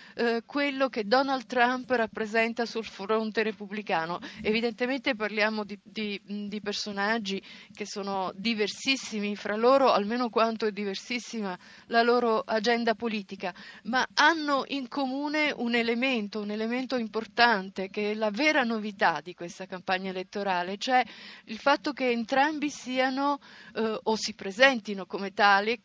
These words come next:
cioè come degli outsider, degli uomini, eh, contrari all'apparato, contrari alle elite washingtoniane, e su questo hanno,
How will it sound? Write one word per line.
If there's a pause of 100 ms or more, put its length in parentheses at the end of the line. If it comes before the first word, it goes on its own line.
cioè
come
degli
outsider,
degli
uomini, (240)
eh, (160)
contrari
all'apparato,
contrari
alle
elite
washingtoniane, (240)
e
su
questo
hanno,